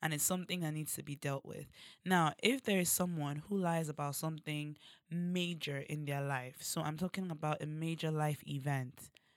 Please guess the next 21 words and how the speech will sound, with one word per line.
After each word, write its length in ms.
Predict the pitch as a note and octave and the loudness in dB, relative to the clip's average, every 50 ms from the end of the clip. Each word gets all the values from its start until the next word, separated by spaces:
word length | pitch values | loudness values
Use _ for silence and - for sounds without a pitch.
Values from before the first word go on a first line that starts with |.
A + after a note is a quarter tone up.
| _ _ _ _ - - _ _ _ - | _ _ _ _ -20 -20 _ _ _ 0
and 420 | D#3+ E3 D#3+ D#3 D#3 D#3 D#3 D3+ | 2 4 4 4 2 2 0 2
they 120 | D#3 E3 D#3+ | 2 4 4
don't 220 | F3 F#3+ G#3 G3 | 4 2 0 -2
say 140 | - - F3+ | 0 0 2
anything 400 | F3 F3 F3 E3+ - D#3+ D#3+ D#3+ | 2 2 2 0 0 0 2 2
about 340 | D3 C#3 C#3+ D3 D3 - - | 2 2 4 2 2 2 -2
it 40 | - | -4
to 100 | - D3+ | -4 -2
their 180 | D3 C#3+ C#3 | 0 0 0
partner, 500 | - - - C#3+ C#3+ - - C#3+ C3+ C#3+ - | 2 2 2 2 2 0 0 -2 -2 -2 -2
and 100 | D3 D3 | 0 0
their 120 | D3 D3 | 0 2
partner 320 | - - E3+ E3 - F3 F3 | 2 2 2 2 2 2 2
has 260 | E3+ E3+ D#3+ D#3+ - | 4 4 2 2 0
to 180 | - - - | -4 -4 -2
either 200 | E3 F3 E3 F3 | 0 2 4 2
find 280 | E3+ - - E3 E3 E3 | 4 4 4 4 4 4
out 120 | D#3 D3+ | 2 0
from 120 | - D3 C#3+ | 0 -2 -4
someone 400 | - - D#3+ D#3+ E3 E3+ E3+ D#3+ | -2 0 0 0 2 2 2 4
else 300 | D3 D3 F#3+ - - | 2 2 2 -2 -4